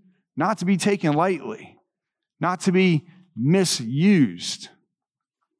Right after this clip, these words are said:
It was October twenty-fifth, fifteen seventeen, six days before Martin Luther would nail his theses to the doors in Wittenberg,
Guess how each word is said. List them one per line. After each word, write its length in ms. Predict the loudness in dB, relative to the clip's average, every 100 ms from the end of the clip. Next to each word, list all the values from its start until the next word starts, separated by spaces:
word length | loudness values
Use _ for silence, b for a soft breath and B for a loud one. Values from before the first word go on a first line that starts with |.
| _ _ _ _ _ -4
It 60 | 0
was 180 | 0 0
October 520 | -2 -2 -2 0 -2
twenty-fifth, 640 | 0 0 2 0 -2 0
fifteen 400 | -4 -2 2 2
seventeen, 460 | 2 -4 -2 -2 -2
six 280 | -2 -2 -2
days 560 | -2 2 2 0 -4 B B B
before 440 | 0 2 0 0
Martin 360 | 0 0 0 2
Luther 300 | 2 2 0
would 300 | 2 0 -4 B B B
nail 360 | 2 2 2 2
his 260 | 2 2
theses 680 | 0 0 2 2 2 -2 -10 _ _ _ 0
to 80 | 0
the 100 | 2
doors 540 | 2 2 0 -2 -10 _ _ -8
in 80 | -2
Wittenberg, 640 | 0 0 -2 0 -2 -4